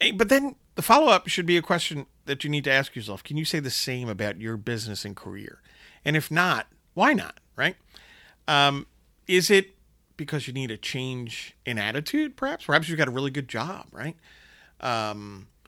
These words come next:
that you largely like. So maybe it's a change in attitude. Maybe, though,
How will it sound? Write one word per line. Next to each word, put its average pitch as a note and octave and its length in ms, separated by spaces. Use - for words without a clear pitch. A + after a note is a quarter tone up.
that D#3 180
you D3+ 40
largely C#3+ 460
like. B2+ 520
So - 160
maybe C#3+ 240
it's C3+ 140
a B2+ 40
change C3 420
in G#2+ 80
attitude. G#2+ 440
Maybe, D3 400
though, D#3+ 440